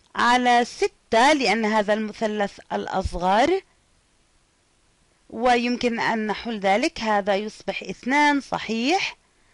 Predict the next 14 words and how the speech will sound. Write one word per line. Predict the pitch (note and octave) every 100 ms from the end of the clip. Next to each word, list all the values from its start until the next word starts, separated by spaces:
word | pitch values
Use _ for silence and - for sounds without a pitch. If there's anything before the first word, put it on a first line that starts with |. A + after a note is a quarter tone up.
| _ _ _ -
تحصل | A3+ - G#3+ G3+
على | - G#3+ F#3 G#3 -
إكس | B3+ - -
زائد | F#3+ A3 G3 -
خمسة | C#4+ C#4+ C4+ A#3+
يساوي | G#3 G3 - B3 A3+ F3+ E3+
عشرة، | D#3+ F#3 A#3 - G3 F3+ F#3 B3 F#4 - _ _ _ _ _ _ _ _ _ _ _ _ _ A#3
إكس | C4 C4+ - - C4 C4 -
تساوي | A#3 - A#3 A3+ A3+ A3 A3 A3+ - - - -
خمسة، | A#3 G#3 F#3+ F#3 - G3+ C4 F#4 - _ _ _ _ _ _ _ _ _ _ _ _ _ _ _ _ _ _ _ _ _ _ _
وهذه | A3 A#3+ A#3 B3 A3+ A#3
النتيجة | A3 - A#3 A3+
التي | G#3 G#3 A3 -
أردناها. | G3 F3+ G3 D4 E4+ B3+ A3+ C4+